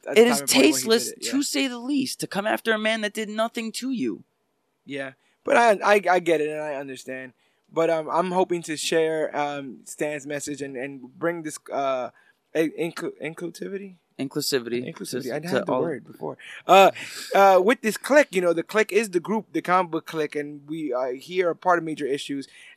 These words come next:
Speaker 1: And
Speaker 2: Look at
Speaker 1: I,
Speaker 2: you even got podcast in other dimensions that
Speaker 1: I'm
Speaker 2: you're
Speaker 1: gonna extend,
Speaker 2: interviewing.
Speaker 1: well, that's the next thing I was gonna say. I'm going to extend the, the invitation slash,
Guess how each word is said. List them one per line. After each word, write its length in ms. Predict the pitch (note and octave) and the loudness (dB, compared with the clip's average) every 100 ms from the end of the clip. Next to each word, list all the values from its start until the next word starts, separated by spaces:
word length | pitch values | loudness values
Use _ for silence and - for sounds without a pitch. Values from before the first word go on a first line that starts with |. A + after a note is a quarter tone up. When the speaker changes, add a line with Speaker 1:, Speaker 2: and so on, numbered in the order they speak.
| - | -4
Speaker 1:
And 300 | D#3+ E3 D#3 | -2 -2 -4
Speaker 2:
Look 120 | A3+ | 2
at 60 | A#3 | 4
Speaker 1:
I, 40 | |
Speaker 2:
you 120 | G3 B3 | 6 4
even 120 | A#3+ | 4
got 240 | A#3 A3+ | 6 6
podcast 580 | - G#3+ A3 A#3 G#3 - | 6 4 6 4 2 2
in 60 | G3 | 2
other 220 | G#3 G#3 | 2 4
dimensions 540 | G3+ G3+ A#3 A3+ G3+ | 2 4 2 0 0
that 80 | F3+ | 6
Speaker 1:
I'm 100 | F3 | 8
Speaker 2:
you're 80 | D3 | 10
Speaker 1:
gonna 140 | D3 | 8
extend, 320 | D3 C#3 - - | 6 2 4 4
Speaker 2:
interviewing. 300 | C3+ C3+ B2+ | 6 4 8
Speaker 1:
well, 80 | G#3 | 8
that's 160 | G3+ | 6
the 100 | G3 | 2
next 220 | F#3+ G3 | 0 -2
thing 120 | F#3+ F3+ | -2 -6
I 40 | |
was 80 | E3+ | -4
gonna 120 | E3 | -4
say. 140 | D#3+ | -2
I'm 140 | D#3+ E3 | -4 -2
going 240 | F3+ F#3 | -2 -2
to 120 | - E3 | -2 -2
extend 540 | D#3+ - E3 D#3+ D#3 | -2 -6 -6 -6 -6
the, 60 | D3 | -6
the 280 | B2+ D#3+ F3 | -2 -2 -2
invitation 580 | D#3+ D#3+ D3 C3+ C#3 | -4 -4 -4 -6 -10
slash, 480 | C3+ D3 C#3 C3+ C3 | -8 -4 -4 -4 -8